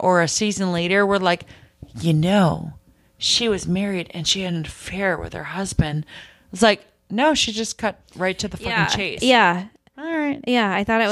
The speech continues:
Speaker 1: So,
Speaker 2: was
Speaker 1: you own it.
Speaker 2: But overall,
Speaker 1: So you gotta respect it.
Speaker 2: I'm super excited about the season. I can't wait to see next week's episode and to, like, learn more about, you know, each of the
Speaker 1: Yeah.
Speaker 2: women. And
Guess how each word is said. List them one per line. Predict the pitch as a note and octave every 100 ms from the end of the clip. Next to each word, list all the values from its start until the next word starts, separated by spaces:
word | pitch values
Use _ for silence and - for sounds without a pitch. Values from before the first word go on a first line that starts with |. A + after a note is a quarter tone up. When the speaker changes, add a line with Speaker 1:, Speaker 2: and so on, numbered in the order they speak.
| G#3 G3
Speaker 1:
So, | G3
Speaker 2:
was | G#3 - _ _
Speaker 1:
you | - G#3
own | A#3+ B3+ A3
it. | D#3+ E3 -
Speaker 2:
But | A#3 C#4+ B3+ -
overall, | C4 C#4+ D#4 B3 A#3
Speaker 1:
So | C#4
you | G#3
gotta | A#3
respect | A3+ - D4 C#4
it. | B3+
Speaker 2:
I'm | B3 B3
super | B3 - B3 B3 B3+ B3+ B3+
excited | - - A3+ G#3+ A3+
about | A3+ G#3+ -
the | A3+
season. | - A3 G#3+ B3+
I | C4+
can't | G#3+ B3 G3+
wait | G#3+
to | A3+
see | - G#3+
next | G#3 G3 - - -
week's | A3+ G#3 -
episode | G3+ G3 A3+ - B3+ C4 C4+ C#4+
and | A3+ A3+ G#3+
to, |
like, | A3+ G3+
learn | G3 G#3 G#3 G#3
more | G3 G3+ G#3+
about, | G#3 G3 F#3+ -
you | - G#3+
know, | G3
each | F#3+ G3 G#3+
of | G3
the | G3 F#3+ F#3 F#3 F#3+ _ _ _ -
Speaker 1:
Yeah. | F3+ F#3 -
Speaker 2:
women. | A3 C4 C#4 C#4+ C4+
And | - G#3 G#3 G#3 G#3+